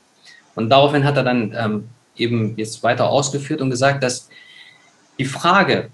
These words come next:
warum kommt ein Nicht-Muslim im Jenseits ins Höllenfeuer, ist genauso wie die Frage, warum beten wir mittags vier Raka? Warum beten wir nicht fünf? Die Anzahl der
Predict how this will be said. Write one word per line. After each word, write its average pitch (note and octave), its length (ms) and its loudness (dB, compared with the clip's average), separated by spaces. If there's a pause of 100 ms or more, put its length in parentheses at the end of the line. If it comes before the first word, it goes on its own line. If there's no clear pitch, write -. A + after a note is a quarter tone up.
(480)
warum F#3 640 4
kommt D3+ 320 0 (140)
ein B2+ 200 2
Nicht-Muslim D#3 720 0 (240)
im C3 180 0
Jenseits B2+ 760 0
ins A#2+ 200 -4
Höllenfeuer, C3+ 580 0 (140)
ist - 180 -10
genauso D3+ 800 4 (280)
wie C3 140 -2
die B2+ 100 0
Frage, C#3+ 560 2 (480)
warum D#3 680 2
beten C3 420 0
wir B2+ 320 -4 (300)
mittags C3+ 520 0
vier D3 280 2
Raka? G2+ 340 -4 (180)
Warum C3 280 2
beten C3+ 240 0
wir C#3 80 2
nicht C#3 180 0
fünf? - 380 0 (360)
Die - 80 0
Anzahl C#3 420 2
der B2+ 320 0